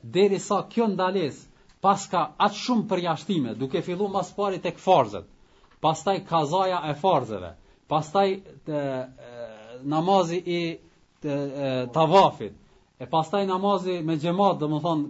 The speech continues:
kazaja, e, e, falja e namazit me xhem-, mas xhem-, e pas ka shumë përjashtime kjo, kjo ndalesë. Atëherë edhe kthehëm te kjo urdhëresë ku ka thënë pejgamberi sallallahu alajhi wasallam, "Nëse hyn ndonjëri prej jush në xhami, mos të ulet pa i fal dy rekate",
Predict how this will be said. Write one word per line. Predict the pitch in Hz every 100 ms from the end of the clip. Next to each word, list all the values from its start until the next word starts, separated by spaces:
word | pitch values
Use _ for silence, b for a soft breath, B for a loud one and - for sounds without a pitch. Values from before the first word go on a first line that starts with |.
| -
kazaja, | 147 143 180 185 165
e, | 151 160
e, | 160 151 147 135
falja | 190 180 175
e | 160
namazit | 165 165 180 165 156
me | 165 147
xhem-, | 160 160
mas | 156 143
xhem-, | 156 151 B B
e | 156 156
pas | 233 233 -
ka | 208
shumë | - 247 220
përjashtime | 220 190 - 226 202 -
kjo, | 196 190 -
kjo | 196 175
ndalesë. | 170 160 120 - - B B B -
Atëherë | 170 185 240 226 254 254 B B B B B 160
edhe | 180 214 214
kthehëm | - 240 247 226 208 214
te | 202
kjo | 233 220 208
urdhëresë | 170 165 214 165 -
ku | 156 143
ka | 160
thënë | 208 208
pejgamberi | 196 185 185 202 190
sallallahu | 196 180
alajhi | 202
wasallam, | 175 151
"Nëse | 147 165 160
hyn | 208 180
ndonjëri | 180 196 190 160
prej | 170 170
jush | 185 131 - - - _ _ _ _ - -
në | 143 139
xhami, | 165 175 196 160
mos | 139 170
të | - 214
ulet | 233 214 208
pa | 202
i | 170
fal | 214 202 147
dy | 202
rekate", | 185 - 190 165 208